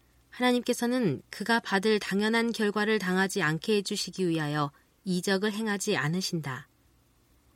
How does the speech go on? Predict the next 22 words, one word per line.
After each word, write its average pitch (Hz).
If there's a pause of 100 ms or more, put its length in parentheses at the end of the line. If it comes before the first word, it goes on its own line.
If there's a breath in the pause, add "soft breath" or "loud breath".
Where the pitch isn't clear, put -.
(160)
하나님께서는 233
우리에게 220
알려준 190
위대한 220
원칙을 202
따라 208
역사하신다. 160 (1120)
그러므로 196
현명한 269
계획을 208
완성시키고 180 (680)
하나님께서 220
확실한 247
성과를 254
가져오게 202
하실 196
수 -
있는 190
방법을 175
따라 170
활동하는 196
것은 147